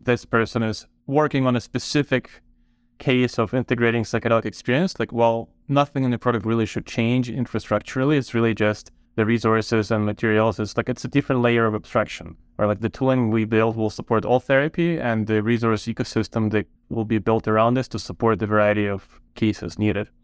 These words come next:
And so our affiliations are more closer to kind of the real world use right now, where we like to th-, partner with, uh, training organizations, which are, uh, graduating alumni, and we're trying to kind of support that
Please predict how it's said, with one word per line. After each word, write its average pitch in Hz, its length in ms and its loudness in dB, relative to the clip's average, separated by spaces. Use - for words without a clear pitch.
And 107 100 -6
so 120 440 2
our 147 220 4
affiliations 131 580 -2
are 117 120 4
more 120 380 0
closer 120 440 0
to 110 480 0
kind 117 160 0
of 107 180 -4
the 107 340 0
real 120 400 2
world 117 440 2
use 135 480 0
right 147 280 2
now, 165 280 2
where 120 360 0
we 117 300 -4
like 151 280 2
to 139 180 -2
th-, - 60 -20
partner 120 420 2
with, 107 180 -2
uh, 107 300 2
training 123 460 0
organizations, 123 840 -2
which 107 240 0
are, 110 240 2
uh, 110 300 4
graduating 110 500 0
alumni, 107 460 2
and 104 500 -2
we're 107 140 -4
trying 107 260 0
to - 100 -12
kind 107 140 -2
of 98 80 -4
support - 460 -2
that 113 260 2